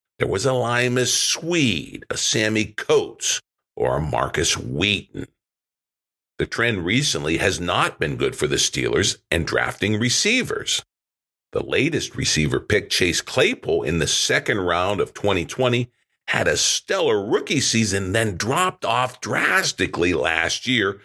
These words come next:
to the point where many have questioned his long-term future with the team. Smith-Schuster had his two best seasons to open his career, but put up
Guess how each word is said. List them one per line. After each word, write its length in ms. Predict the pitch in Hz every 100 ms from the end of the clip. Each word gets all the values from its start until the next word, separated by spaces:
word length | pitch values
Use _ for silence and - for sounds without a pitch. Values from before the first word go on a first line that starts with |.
| _ _ -
to 60 |
the 80 | -
point 320 | - 123 120
where 240 | 92 101 95
many 460 | 90 95 131 156
have 260 | 104 95 -
questioned 420 | - 107 - 104
his 220 | 92 85
long-term 600 | 80 92 104 110 - 101 98
future 360 | 87 85 -
with 240 | 76 76 -
the 60 |
team. 420 | - 104 101 78 - _ _ _ _ _ _ _ -
Smith-Schuster 960 | - 135 - - - 139 196 - 101 90
had 220 | 76 69
his 160 | 64
two 280 | - - 98
best 320 | 76 80 73
seasons 440 | - 98 80 90 -
to 120 | -
open 320 | 73 - 95
his 240 | 80 87 -
career, 360 | - 90 117
but 280 | 123 92 -
put 180 | - 131
up 240 | 127 -